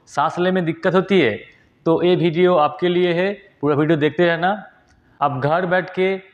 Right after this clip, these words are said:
ये ट्रीटमेंट कर सकते हो। आज दिखाएंगे नेबुलाइजर मशीन। सर्दी का टाइम हम लोग को दिक्कत होता है, हम लोग को nasal स्प्रे यूज़ करता है, nasal ड्रॉप यूज़ करता है। उसके बाद कोई सांस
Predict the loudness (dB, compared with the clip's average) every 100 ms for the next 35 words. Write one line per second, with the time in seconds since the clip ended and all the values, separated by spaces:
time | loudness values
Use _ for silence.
0 | _ -4 -2 0 0 0 0 -2 -2 -4
1 | -4 0 0 0 -4 -14 -20 -20 _ -2
2 | -2 -2 -4 -2 -2 -2 -2 -4 -12 _
3 | -4 0 2 2 0 -4 -10 -16 -20 _
4 | _ _ -4 -2 0 0 2 0 -2 -4
5 | -4 -6 -2 0 2 2 2 -2 -2 -2
6 | -2 -2 -4 -6 -4 -4 -4 -2 -4 -4
7 | -6 -6 -4 -2 -2 -4 -6 -6 -4 -4
8 | -4 -6 -16 _ _ _ _ _ -8 -8
9 | -2 0 0 -2 -6 -6 -6 -6